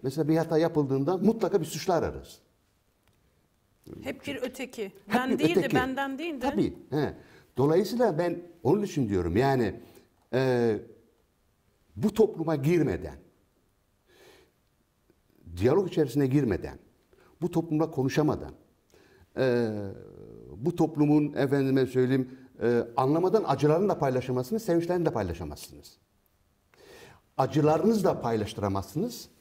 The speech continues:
Speaker 1: sevinçlerinizi ortak edemezsiniz. Benim üzerinde durmak istediğim konu bu.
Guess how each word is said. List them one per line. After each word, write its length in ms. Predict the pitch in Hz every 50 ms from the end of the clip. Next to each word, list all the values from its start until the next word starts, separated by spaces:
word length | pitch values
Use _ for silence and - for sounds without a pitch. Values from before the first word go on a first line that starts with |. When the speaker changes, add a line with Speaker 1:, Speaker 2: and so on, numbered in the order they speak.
| _ _ _ _ _ _ _ _ _ _ _ _ _ _
Speaker 1:
sevinçlerinizi 840 | - - - 147 143 151 147 - 151 156 156 151 165 165 165 185 185
ortak 420 | 143 - - 120 - 135 107 104 104
edemezsiniz. 760 | 92 95 82 80 78 - - - - 78 78 - - - - - - - _ _ _ _ _ _ _ 123
Benim 160 | 131 151 135
üzerinde 320 | 139 147 160 160 156 147
durmak 220 | 147 147 147 147 -
istediğim 320 | - 151 143 143 143 139
konu 260 | 147 156 160 165 165
bu. 180 | - - -